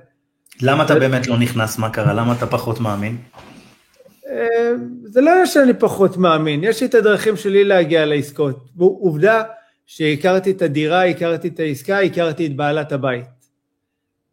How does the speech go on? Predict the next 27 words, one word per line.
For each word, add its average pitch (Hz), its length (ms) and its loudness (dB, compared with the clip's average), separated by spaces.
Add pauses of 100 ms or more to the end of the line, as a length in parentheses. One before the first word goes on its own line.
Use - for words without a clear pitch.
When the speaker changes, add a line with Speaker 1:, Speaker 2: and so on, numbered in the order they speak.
(240)
Speaker 2:
בסדר? 185 480 0
וידעתי 165 400 2
בדיוק 170 360 0
כי-, 170 240 -8
גם 165 180 -4
בכמה 160 360 -6
היא 156 120 -4
נמכרה. 143 460 -8 (580)
אבל 147 140 0
זו 190 120 6
שליטה, 185 640 0 (640)
אוקיי, 185 320 -2 (180)
שיש 170 380 -6
לך 165 120 -10
באמת 160 360 -4
שליטה 175 300 -6
אבסולוטית, 180 680 -6 (640)
אה, 147 300 4
על 143 100 4
השוק 143 280 0
שלך. 139 320 -2 (720)
שאתה 147 240 -2
מכיר 143 300 4
אותו 185 260 2
באמת 165 600 0
מתוך 160 360 -4
השטח, 165 640 -4